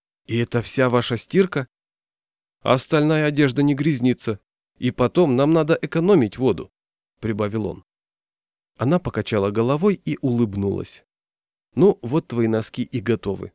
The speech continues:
На несколько дней их должно хватить». Встав со стула, она прошла в комнату,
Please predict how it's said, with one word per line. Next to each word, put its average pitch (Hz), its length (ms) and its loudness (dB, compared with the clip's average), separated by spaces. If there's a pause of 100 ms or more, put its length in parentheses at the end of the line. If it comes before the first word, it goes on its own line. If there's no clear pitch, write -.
(120)
На 113 80 -2
несколько 101 560 -4
дней 143 220 -2
их 113 280 -6
должно 123 380 -2
хватить». - 500 -8 (960)
Встав - 360 -4
со 98 140 -8
стула, 139 420 0 (160)
она 196 220 0
прошла 127 340 -2
в - 80 -8
комнату, 139 520 -2